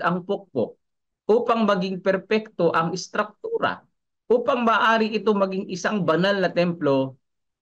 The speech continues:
para sa kanya. So, katulad tayo ng isang hinuhulma,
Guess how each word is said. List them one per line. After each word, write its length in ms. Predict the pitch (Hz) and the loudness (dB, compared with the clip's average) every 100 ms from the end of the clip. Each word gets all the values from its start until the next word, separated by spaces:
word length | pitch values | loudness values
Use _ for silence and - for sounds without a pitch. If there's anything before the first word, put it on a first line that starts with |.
| - | -4
para 240 | 156 147 | -2 -2
sa 160 | 131 127 | -6 -8
kanya. 320 | 113 104 92 _ _ _ _ _ _ | -8 -8 -14 _ _ _ _ _ _
So, 400 | 123 131 131 127 | 0 2 4 2
katulad 320 | 143 160 160 156 | 2 2 2 2
tayo 220 | 160 165 | 2 2
ng 140 | 160 151 | 2 -2
isang 240 | 139 151 | -4 -4
hinuhulma, 640 | 147 156 170 165 156 156 | 0 0 2 0 0 0